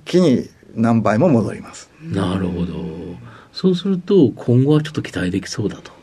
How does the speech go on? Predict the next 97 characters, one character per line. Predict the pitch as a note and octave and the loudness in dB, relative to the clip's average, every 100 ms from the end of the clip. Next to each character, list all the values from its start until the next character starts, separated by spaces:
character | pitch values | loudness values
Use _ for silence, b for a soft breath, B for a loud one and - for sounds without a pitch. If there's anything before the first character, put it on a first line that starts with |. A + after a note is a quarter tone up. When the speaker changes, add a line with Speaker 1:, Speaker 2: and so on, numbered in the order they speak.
| - | -10
Speaker 2:
い | |
う | F#2 | -4
感 | D3+ D#3+ | 0 2
じ | C3 | 2
で | - | 0
す | |
か | - - | -6 -8
ね。 | - | 2
Speaker 1:
は | |
い。 | |
今 | F#3+ G3+ | 4 6
後 | |
は | G3+ | 6
か | G#3 | 6
な | G#3+ D#3 | 6 6
り | B2+ | 4
期 | - | 2
待 | C#3+ C3 | 4 4
で | A2+ | 4
き | A2 A#2+ | 0 -2
る | G#2 | 0
と | F#2+ | 0
思 | F#2+ F#2+ | 0 -2
い | |
ま | F2+ F2 | -4 -6
す。 | - - _ - | -12 -20 _ -8
Speaker 2:
な | F2+ E2 | -6 -6
る | D#2 | -8
ほ | - - | -10 -8
ど。 | E2+ | -2
Speaker 1:
ま | - E3+ | 4 4
あ、 | |
す | - G3+ | 4 4
ご | B3+ | 6
く、 | A#3+ E3+ D3 | 8 6 8
ま | D3 | 6
あ、 | |
あ | C3 | 6
の、 | A#2+ | 4
Speaker 2:
う | |
ん。 | |
Speaker 1:
監 | D#3 D3+ | 2 4
査 | D3 | 4
法 | D#3+ | 4
人 | D3 C3 | 4 4
等 | B2 A2 | 4 6
あ | C3+ | 4
る | B2 | 2
ん | F#2+ | 2
で、 | A#2 A2+ F2 | 4 4 2
Speaker 2:
う | A2 | 0
ん。 | |
Speaker 1:
コ | B2+ | 2
ン | F3 | 4
サ | F#3+ | 4
バ | F#3+ | 4
テ | F#3 | 4
ィ | B2+ | 2
ブ | A#2 | 4
な | G#2+ G#2 F#2+ | 2 2 2
予 | G#2+ | 2
想 | A2+ A#2 | 2 2
し | |
て | C#3 | 2
ま | C#3+ D#3+ | 2 0
す | |
け | - F2+ | 0 2
ど、 | G#2 F#2+ - | 2 0 0
Speaker 2:
う | |
ん。 | G#2 F2+ E2+ - | -2 -2 -4 -6
う | C#3 | 0
ん。 | |
Speaker 1:
な | D3+ | 0
ん | D#3 | 2
と | C3+ A2 | 2 4
か、 | B2+ A#2+ G#2 G#2+ | 4 4 2 -2
Speaker 2:
う | |
ん。 | G2 | 0
Speaker 1:
あ | B2 | 2
の、 | A2+ G#2+ | 2 2
通 | G2+ C#3 | 0 -2
期 | C3+ G#2 | 0 0
で、 | G2+ E2+ B B | 0 -2 B B
Speaker 2:
う | G#2+ | -4
ん。 | F2 | -2
Speaker 1:
あ | A#2+ A2+ | 0 0
の、 | G#2+ G2+ | 0 0
ト | A#2 | 0
ン | A2+ | 2
ト | A2 | 0
ン | |
に | G#2+ | 2
な | A2+ | 0
る | |
ぐ | G2+ G2+ | 0 -2
ら | E2+ E2+ | -2 -2
い | F#2+ G#2+ | -2 -2